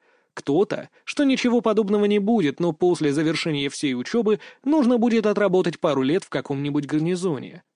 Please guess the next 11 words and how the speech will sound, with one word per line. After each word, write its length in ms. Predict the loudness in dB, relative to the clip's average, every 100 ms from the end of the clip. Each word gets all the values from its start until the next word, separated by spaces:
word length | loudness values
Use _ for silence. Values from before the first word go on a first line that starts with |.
| -6
Я, 320 | -2 0 0
конечно, 440 | 0 0 0 -2
все 180 | -2 0
это 160 | 0 0
слушал, 520 | 0 0 -2 -8 -14 _ _
но 160 | 2 2
особо 300 | 2 2 2
с 100 | 2
выводами 540 | 2 4 4 2 2
не 160 | 0 0
торопился. 720 | 0 -2 -4 -6 -8 -16